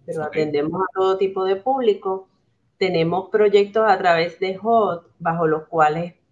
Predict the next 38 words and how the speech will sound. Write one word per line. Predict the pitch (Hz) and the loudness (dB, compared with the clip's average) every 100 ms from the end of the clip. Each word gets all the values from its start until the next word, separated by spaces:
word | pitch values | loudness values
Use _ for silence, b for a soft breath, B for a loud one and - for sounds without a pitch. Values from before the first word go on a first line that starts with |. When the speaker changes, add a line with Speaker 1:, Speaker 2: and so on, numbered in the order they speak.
| _ | _
Speaker 1:
pues, | 196 180 175 165 _ | -2 0 -2 -6 _
podemos | - 160 156 165 165 | -2 0 0 -2 -2
ayudar | 185 190 185 185 | -2 0 2 2
a | 185 | 2
las | 185 | -2
personas | 202 - 175 165 165 | -6 -8 -4 -4 -4
sin | 196 185 | -6 -6
hogar | 180 170 180 185 | -4 -2 0 0
a, | 170 160 143 - - | 0 0 -2 -8 -8
a | 160 | -8
estar | 160 151 | -4 -4
en | 160 | -2
una | 175 170 165 | -4 -4 -4
vivienda. | 170 185 220 220 190 165 - _ _ _ _ - | -4 0 0 2 -2 -6 -10 _ _ _ _ -10
Yo | 165 | -6
digo | 170 190 | 0 2
que | 196 | 2
nosotros | 180 170 165 180 | 0 -2 -4 -2
los | 185 | -2
rescatamos | 185 - 175 156 165 170 | -4 -6 -2 0 0 -2
de | 175 | -4
la | 170 165 | -4 -2
calle | 170 180 175 160 160 | -2 -2 -2 -6 -8
y | 165 | -6
entonces | 156 156 151 147 160 175 | -4 -4 -8 -6 -8 -4
lo, | 170 170 151 139 - _ _ | -2 0 0 -2 -6 _ _
¿verdad?, | 170 165 208 | -12 -8 -4
los | 202 160 | -2 -2
llevamos | 160 151 151 170 190 | -2 2 2 2 2
a | 185 180 | 2 2
una | 180 175 | 0 -2
vivienda | 180 170 175 180 170 160 | -4 -6 -6 -2 -2 0
digna | 208 220 180 165 175 - _ | -2 -2 -4 -4 -6 -12 _
que | 151 | -18
merece | 156 156 156 | -12 -12 -12
un | 170 | -16
ser | - 165 | -12 -10
humano. | 165 175 208 190 170 | -8 -2 -2 -2 -6